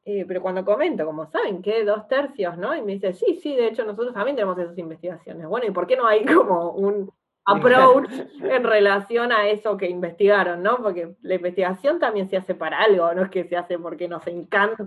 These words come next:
Speaker 1: nos
Speaker 2: Totalmente.
Speaker 1: encanta. No, no, no, no, no.
Speaker 2: Dije prequirúrgico y es psicopraxis quirúrgica, pero,
Speaker 1: Ah,
Speaker 2: eh,
Speaker 1: mirá.
Speaker 2: psicoprofilaxis, psicoprofilaxis quirúrgica es el nombre técnico, sí,
Speaker 1: Claro.
Speaker 2: después me, me van a retar.
Speaker 1: <laughs>
Speaker 2: Pero, pero claro, de hecho,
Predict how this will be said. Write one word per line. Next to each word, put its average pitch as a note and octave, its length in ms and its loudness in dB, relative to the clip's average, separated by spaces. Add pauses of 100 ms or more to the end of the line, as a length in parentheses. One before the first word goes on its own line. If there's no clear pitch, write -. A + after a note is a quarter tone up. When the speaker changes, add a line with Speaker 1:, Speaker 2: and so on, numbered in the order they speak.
(120)
Speaker 1:
nos A3 120 -6
Speaker 2:
Totalmente. D3+ 500 -4
Speaker 1:
encanta. G3 600 0
No, F3 200 -4
no, D#3+ 180 -6
no, D#3 260 -8
no, D#3 120 -8 (340)
no. E3 100 -6
Speaker 2:
Dije G3+ 160 -2
prequirúrgico E3+ 680 -4
y C#3 100 0
es C#3 100 -4
psicopraxis C3+ 540 -6
quirúrgica, G#2 640 -12
pero, G2 520 -12
Speaker 1:
Ah, A#3 180 2
Speaker 2:
eh, - 20 -4
Speaker 1:
mirá. B3 320 -2 (420)
Speaker 2:
psicoprofilaxis, C3 680 0 (260)
psicoprofilaxis D#3 600 2
quirúrgica C#3 360 2
es A#2+ 80 -6
el B2 80 -4
nombre B2 220 -2
técnico, G#2 320 -4
sí, A3+ 80 -2
Speaker 1:
Claro. F#3 460 0
Speaker 2:
después C3 240 -6
me, C3+ 140 -2
me A#2+ 120 -6
van A#2 140 -4
a A#2 40 -6
retar. A2+ 280 -4
Speaker 1:
<laughs> - 440 0
Speaker 2:
Pero, B2 600 4 (340)
pero C3+ 280 2
claro, F3 400 6 (240)
de D3+ 140 8
hecho, G3+ 460 6